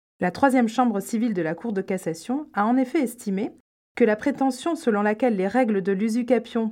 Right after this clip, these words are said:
porteraient atteinte aux droits et libertés garantis par la Déclaration des droits de l'homme et du citoyen du vingt-six août dix-sept cent quatre-vingt-neuf ne présente pas un caractère sérieux, dès lors que la prescription acquisitive n'a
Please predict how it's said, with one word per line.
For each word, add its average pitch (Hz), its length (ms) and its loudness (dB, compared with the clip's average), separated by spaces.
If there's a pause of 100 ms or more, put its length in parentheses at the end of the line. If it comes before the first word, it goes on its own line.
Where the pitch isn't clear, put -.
(100)
porteraient 240 460 2
atteinte 214 500 -2
aux 208 120 -2
droits 214 300 2
et 196 80 2
libertés 196 520 -2
garantis 170 460 -6
par 151 180 -6
la 147 140 -6
Déclaration 185 760 -4
des 170 160 -4
droits 180 280 -2
de 175 100 -4
l'homme 170 320 -2
et 151 60 -10
du 165 120 -8
citoyen 175 580 -6 (420)
du 180 100 -6
vingt-six 190 400 -2
août 190 120 -4
dix-sept 165 360 -4
cent 180 160 -4
quatre-vingt-neuf 175 760 -6 (600)
ne 285 100 2
présente 220 440 0
pas 247 240 0
un 185 100 -2
caractère 208 480 0
sérieux, 175 480 -4 (380)
dès 247 160 4
lors 214 280 2
que 208 120 0
la 165 100 0
prescription 233 760 -2
acquisitive 214 840 -4 (300)
n'a 165 440 -2